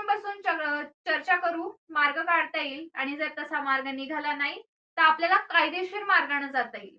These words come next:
पण विनाकारण संघर्ष आणि तो देखील आपल्या हिंदू बंधूंमध्येच हे योग्य होणार नाही. म्हणून संयम शांती हमारा नारा है, हिंदू संघटन खडा करना यही हमारा लक्ष्य है. या नीतीने आपण सगळ्यांनी चाललं पाहिजे.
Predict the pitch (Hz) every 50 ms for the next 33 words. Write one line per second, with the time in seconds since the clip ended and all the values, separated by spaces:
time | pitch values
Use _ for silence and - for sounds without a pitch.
0 | _ 285 285 277 269 285 285 330 349 349 359 359 381 403 415 427 - - 311 302
1 | 311 359 339 339 339 381 359 339 311 294 294 294 - 302 294 294 294 302 294 302
2 | 330 330 294 294 277 302 294 302 294 - 285 302 285 302 302 370 381 381 359 359
3 | 349 349 370 370 370 330 311 269 247 254 247 240 _ _ 294 285 262 254 240 233
4 | 254 254 254 254 226 220 214 208 196 190 190 - _ _ _ _ _ _ _ _
5 | 294 294 320 349 381 392 403 - - 381 320 339 359 381 403 - 427 427 392 370
6 | 370 370 403 403 392 370 359 370 370 370 370 359 349 330 330 330 359 392 392 -
7 | - 403 453 466 440 339 359 349 330 330 339 381 392 392 415 381 359 349 349 359
8 | 349 359 370 359 359 349 330 330 330 339 339 330 311 311 320 320 320 339 330 285
9 | 277 285 269 294 302 269 277 262 262 247 247 262 262 247 233 233 226 226 - _
10 | _ _ _ _ _ _ _ _ _ _ _ - 277 294 302 302 311 311 320 330
11 | 349 359 370 381 381 370 359 - 359 381 370 359 339 311 320 330 330 330 349 381
12 | 392 - 403 294 277 294 330 330 359 339 320 320 285 320 339